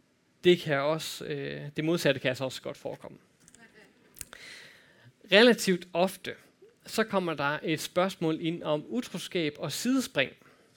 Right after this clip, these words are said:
Og en ting er, at det finder sted. Det overrasker måske ikke så mange. Men noget af det, der overrasker mig, det er måden, det bliver snakket om på.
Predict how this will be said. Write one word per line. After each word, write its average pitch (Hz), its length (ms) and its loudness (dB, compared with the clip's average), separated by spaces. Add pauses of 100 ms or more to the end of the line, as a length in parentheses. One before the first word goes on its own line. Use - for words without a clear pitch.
(1000)
Og 180 180 4
en 220 140 2
ting 185 240 -2
er, 160 200 2
at 156 260 -4
det 151 100 -4
finder 151 280 0
sted. 170 400 2 (320)
Det 185 120 4
overrasker 175 560 0
måske 143 220 -6
ikke 156 120 -8
så 143 100 -10
mange. 143 300 -8 (460)
Men 170 360 2 (580)
noget 220 120 2
af 220 60 2
det, 220 60 -2
der 208 80 -2
overrasker 202 520 0
mig, 151 380 -2 (100)
det 196 200 -2
er 156 140 0
måden, 165 380 -2
det 160 100 -4
bliver 160 140 -2
snakket 180 560 -6
om - 300 -8
på. - 260 -6